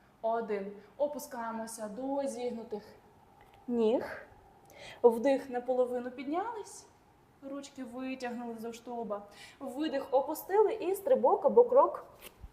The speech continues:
назад. Опустили коліна вниз, чатуранга. Кобра, вдих. І собака мордою вниз, видих. Робимо тут вдих.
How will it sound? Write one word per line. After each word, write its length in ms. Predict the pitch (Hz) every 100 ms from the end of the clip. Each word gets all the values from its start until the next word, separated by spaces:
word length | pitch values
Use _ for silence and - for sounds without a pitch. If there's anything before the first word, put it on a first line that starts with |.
| _ -
назад. 500 | 330 339 190 180 180 - - _ _ _ -
Опустили 580 | 320 277 269 269 247
коліна 420 | 247 254 240 240 247
вниз, 500 | 262 349 523 - - _
чатуранга. 960 | - 370 320 220 208 220 269 269 262 247 - - - - - - - - - - _ - -
Кобра, 460 | - 247 233 214 233
вдих. 500 | 226 302 523 - - - _ _ _ _ _ _ _ - -
І 200 | 330 359
собака 580 | - 220 208 220 - 262
мордою 440 | 233 226 202 214
вниз, 380 | 214 254 311 - - _ - - -
видих. 800 | 190 196 220 220 190 196 - - - _ _ _ _ - _ _ _ _ _ _ _ _ _ _ _ _ _ _ _ - - _ _ _
Робимо 440 | 233 247 233 240 240
тут 240 | 240 339
вдих. 580 | 233 185 196 277 - -